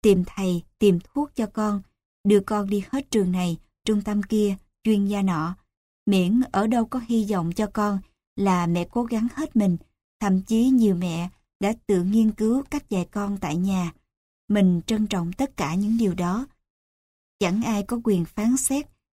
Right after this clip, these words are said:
cách của các mẹ là đúng hay sai, bởi mỗi người có một cách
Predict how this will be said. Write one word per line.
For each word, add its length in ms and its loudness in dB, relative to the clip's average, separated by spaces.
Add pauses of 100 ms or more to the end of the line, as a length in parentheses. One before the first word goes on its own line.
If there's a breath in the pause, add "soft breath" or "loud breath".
cách 300 -8
của 180 -2
các 240 -6
mẹ 280 2
là 220 0
đúng 320 0
hay 180 -4
sai, 380 -2 (440)
bởi 340 2
mỗi 260 4
người 320 2 (180)
có 120 -2
một 280 2
cách 140 -4